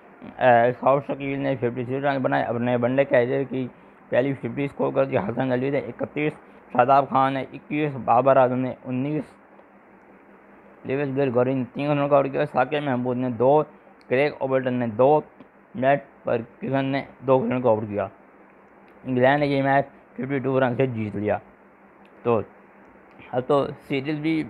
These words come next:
वनडे सीरीज तो हाथ से गई पाकिस्तान टीम। पाकिस्तान टीम ये मैच हार के वनडे सीरीज से भी, वनडे सीरीज में भी शिकस्त हो गई। वनडे सीरीज भी हार चुका है, एक मैच तो बाकी है, लेकिन तीन वनडे थे, तो तीन वनडे में से दो वनडे इंग्लैंड ने जीत लिए, जिसकी वजह से सीरीज भी इंग्लैंड ने जीत ली।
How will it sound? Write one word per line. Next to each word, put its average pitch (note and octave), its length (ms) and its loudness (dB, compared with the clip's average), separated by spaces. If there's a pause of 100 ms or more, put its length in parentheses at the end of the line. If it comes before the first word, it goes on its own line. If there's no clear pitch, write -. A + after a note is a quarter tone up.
(140)
वनडे C#3+ 560 0
सीरीज C#3+ 300 -6
तो D3 140 2 (360)
हाथ B2+ 160 4
से - 160 -2
गई D3 140 -2
पाकिस्तान C3+ 420 0
टीम। C3 220 -6
पाकिस्तान B2+ 400 -2
टीम C3 200 -6
ये B2 120 -2
मैच B2 220 2
हार A#2+ 180 2
के B2+ 240 -2 (380)
वनडे C3 260 0
सीरीज C3+ 400 -4
से B2+ 160 -2
भी, B2 340 -4 (420)
वनडे C3 200 0
सीरीज C3 260 -2
में C3 160 0
भी C3 120 0
शिकस्त B2 420 -2
हो A#2 120 0
गई। A#2 180 -2 (600)
वनडे B2 200 0
सीरीज C3+ 260 -6
भी C#3+ 80 0
हार B2 160 6
चुका B2 240 2
है, B2+ 160 4 (340)
एक C3 180 -2
मैच C3+ 240 0
तो C3 80 -2
बाकी B2+ 340 0
है, C3 60 -2
लेकिन B2+ 260 -4
तीन C3+ 260 -6
वनडे B2+ 280 0
थे, A#2+ 200 2
तो - 440 -12
तीन C3+ 220 -6
वनडे C3+ 240 -2
में C3+ 140 -2
से C3 100 2
दो B2 200 4
वनडे C3 240 -2
इंग्लैंड A#2+ 420 0
ने C3 80 -2
जीत A#2+ 220 -6
लिए, A#2+ 140 -4
जिसकी A#2 240 -8
वजह A#2 180 -4
से A#2+ 160 -2
सीरीज B2 360 -4
भी C3+ 160 -4
इंग्लैंड A#2 380 2
ने B2 60 -2
जीत A2 260 -6
ली। C3+ 240 -4